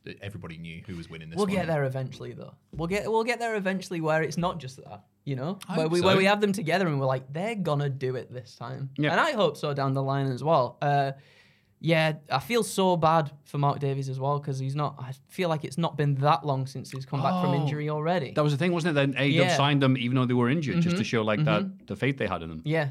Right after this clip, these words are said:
Speaker 2: and
Speaker 3: Yeah.
Speaker 2: then, uh, and then this is gonna happen again, bless him. But it looked pretty brutal as well, 'cause I think it was, like, off a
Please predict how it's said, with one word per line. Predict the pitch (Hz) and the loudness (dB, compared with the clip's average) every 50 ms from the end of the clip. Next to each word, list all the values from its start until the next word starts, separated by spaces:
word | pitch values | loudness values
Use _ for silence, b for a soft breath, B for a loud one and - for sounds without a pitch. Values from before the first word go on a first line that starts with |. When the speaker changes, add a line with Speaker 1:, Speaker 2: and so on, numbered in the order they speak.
| - - | -6 -6
Speaker 2:
and | - 143 139 139 | -4 -2 0 0
Speaker 3:
Yeah. | |
Speaker 2:
then, | 139 135 135 139 139 139 | 0 2 2 2 2 2
uh, | 139 135 - | 0 0 0
and | 139 135 135 | -2 -2 0
then | 131 135 | 0 -2
this | 135 135 - | -4 -4 -8
is | 156 | -12
gonna | - 127 127 107 | -12 -12 -10 -10
happen | 92 131 - - | -10 -12 -12 -12
again, | 69 67 - 123 135 | -10 -10 -8 -8 -8
bless | 131 135 - - | -10 -10 -12 -10
him. | - 147 143 143 | -10 -10 -10 -8
But | 139 131 - - | -10 -10 -6 -6
it | 202 202 | -6 -6
looked | 262 320 320 - - | -6 -10 -10 -8 -8
pretty | 294 277 277 247 190 - 139 - _ _ - | -8 -6 -6 -6 -6 -8 -10 -14 _ _ -8
brutal | 180 139 180 226 262 - 196 170 | -4 -2 0 -2 0 -2 -4 -4
as | 147 143 | -2 -2
well, | 170 190 160 135 131 | -2 -2 -2 -2 -4
'cause | - 139 139 | -4 -4 -4
I | 151 | -6
think | 147 - 226 226 - | -6 -8 -10 -10 -10
it | 214 202 | -10 -8
was, | 202 180 170 | -8 -8 -8
like, | 160 156 - | -8 -6 -8
off | 151 143 - | -10 -10 -8
a | - | -10